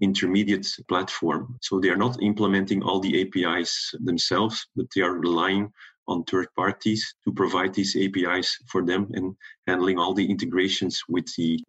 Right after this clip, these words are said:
fintechs or the third party providers. So I think the, the point is valid, but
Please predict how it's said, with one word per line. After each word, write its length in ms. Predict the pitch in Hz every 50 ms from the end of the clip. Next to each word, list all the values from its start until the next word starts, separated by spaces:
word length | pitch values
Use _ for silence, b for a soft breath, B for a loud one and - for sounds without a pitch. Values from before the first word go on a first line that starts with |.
| - - -
fintechs 340 | 101 95 98 90 85 - - -
or 120 | 85 90
the 100 | 87 82 - -
third 160 | 92 90 - - -
party 300 | 87 90 87 - - 87
providers. 600 | - 85 80 78 80 78 82 80 - - - - _ _ _
So 420 | - - - 90 87 85 - - - -
I 140 | 110 107 101
think 200 | 104 127 131 123
the, 120 | 123 123 -
the 80 | 107 101
point 240 | - 104 101 107 101
is 100 | - -
valid, 320 | - 104 107 135 143 120
but 160 | 95 95 -